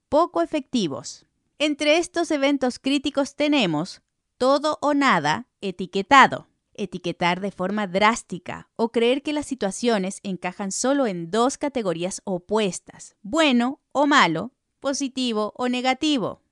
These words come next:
posible o imposible.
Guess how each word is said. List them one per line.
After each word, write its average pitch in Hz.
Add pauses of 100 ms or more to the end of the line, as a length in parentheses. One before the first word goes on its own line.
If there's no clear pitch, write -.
(200)
posible 240
o 247
imposible. 254